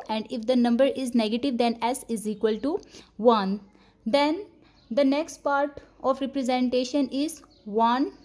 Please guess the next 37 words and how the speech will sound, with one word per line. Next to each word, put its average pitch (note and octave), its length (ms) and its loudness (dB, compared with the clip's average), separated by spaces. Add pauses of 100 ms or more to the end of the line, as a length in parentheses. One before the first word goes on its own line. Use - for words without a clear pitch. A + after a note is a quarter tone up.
(200)
dot A3+ 480 2 (600)
the A3 120 0
mantissa B3 960 0
or B3+ 140 4
the C4 140 0
fractional D4+ 640 -2
part A3+ 360 0
of A3+ 220 -2
the A#3+ 80 0
number, G#3+ 480 0 (300)
and B3+ 240 -2
it C#4+ 220 -4
will D#4 180 0
be D#4+ 140 -2
in C#4 280 2
base A#3 360 4
two C4 220 -4
since D4 300 0
the D4 140 -2
computer C#4 520 0 (380)
accepts B3+ 400 -6
the D4 140 -4
binary G#3+ 500 0
numbers. G#3+ 540 -2 (500)
And A#3+ 180 4
then D4 240 4
we D#4+ 200 0
have C4 380 0 (380)
into B3+ 300 0
two D4 280 0
raised B3 300 2
to C4+ 80 -4
power A#3 380 0 (580)
e C#4+ 400 2
minus A#3+ 600 -2
one A#3 380 2
twenty-seven, A3+ 1000 -2